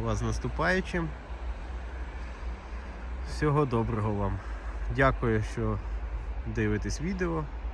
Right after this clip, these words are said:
ставите лайки. Дай Бог, в наступному році буде більше відео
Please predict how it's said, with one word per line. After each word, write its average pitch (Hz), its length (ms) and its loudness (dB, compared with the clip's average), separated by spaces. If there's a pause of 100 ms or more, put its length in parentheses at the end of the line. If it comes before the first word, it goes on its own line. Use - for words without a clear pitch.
(120)
ставите 110 480 2
лайки. 139 520 2 (4000)
Дай 123 180 2
Бог, 147 360 -2 (920)
в - 40 0
наступному 117 600 2
році 123 300 0
буде 107 260 0
більше 110 340 -2
відео 117 480 0